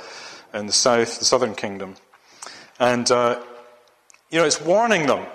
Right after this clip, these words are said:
and giving, uh, of the grievous issues that God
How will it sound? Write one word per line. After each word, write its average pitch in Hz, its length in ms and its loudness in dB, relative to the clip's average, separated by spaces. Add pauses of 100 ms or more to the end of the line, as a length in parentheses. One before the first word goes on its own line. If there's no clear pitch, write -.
and 139 120 -4
giving, 165 380 2
uh, 147 240 0 (500)
of 139 320 2
the 147 80 0
grievous 180 560 0
issues 135 600 0
that 113 240 -6
God 139 440 2